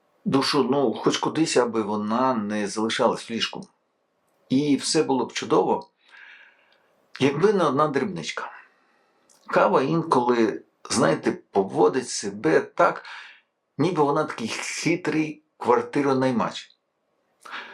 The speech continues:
Робить вигляд, що з'їжджає з нашої системи і ще до обіду. А потім,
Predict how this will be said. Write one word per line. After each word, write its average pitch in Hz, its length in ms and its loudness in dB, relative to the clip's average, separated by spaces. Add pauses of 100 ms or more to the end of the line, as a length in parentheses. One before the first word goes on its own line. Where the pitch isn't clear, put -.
(200)
Робить 139 340 2
вигляд, 196 340 2
що 139 280 0
з'їжджає 107 600 0
з 92 60 -14
нашої 92 320 -8
системи 185 680 -2
і 110 300 -2
ще 127 220 2
до 127 160 2
обіду. 92 400 -8 (580)
А 92 300 2
потім, 139 560 -2